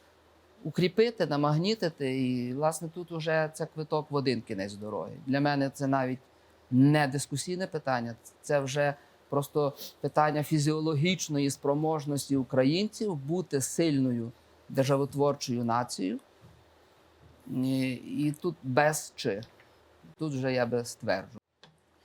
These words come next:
А я завжди казав і в цій студії, і всюди, що я не сприймаю цю війну, власне, як путінську авантюру. Це є дуже природньо органічна для ворога, який, як ідентичність не мінявся вже років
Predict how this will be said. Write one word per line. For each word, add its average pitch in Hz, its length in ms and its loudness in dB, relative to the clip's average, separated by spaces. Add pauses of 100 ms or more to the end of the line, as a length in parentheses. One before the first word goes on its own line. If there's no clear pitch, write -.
(400)
А 151 40 -10
я 156 140 -2
завжди 170 320 -6
казав 170 520 2 (540)
і 160 100 2
в 151 60 -2
цій 196 180 2
студії, 143 600 4
і - 20 0
всюди, 202 540 0
що 143 520 2
я 156 180 2
не 160 120 0
сприймаю 208 520 2
цю 165 200 -2
війну, 143 400 4
власне, 131 340 2
як 135 120 2 (100)
путінську 120 540 -2
авантюру. 156 540 -2
Це 175 200 0
є 147 120 4
дуже 156 460 4 (540)
природньо 180 600 8
органічна 160 840 6
для 131 680 4 (340)
ворога, 143 580 2
який, 135 640 2
як 151 240 0
ідентичність 160 720 2
не 185 220 6
мінявся 160 640 0
вже 135 200 -2
років 131 360 -4